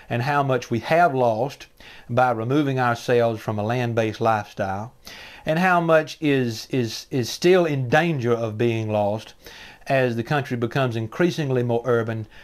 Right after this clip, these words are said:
and increasingly global in its economy. So I admire Barry. I don't always agree with everything he says,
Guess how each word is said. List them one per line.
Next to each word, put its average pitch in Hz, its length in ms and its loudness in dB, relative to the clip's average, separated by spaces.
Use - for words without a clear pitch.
and 123 140 -4
increasingly 123 720 0
global 123 760 2
in 113 160 -4
its 110 180 -10
economy. 117 560 -4
So 151 180 2
I 147 240 6
admire 151 480 2
Barry. 135 400 2
I 127 140 2
don't 143 180 2
always 170 480 6
agree 147 220 0
with 139 120 2
everything 135 380 0
he 120 100 -2
says, 110 520 -2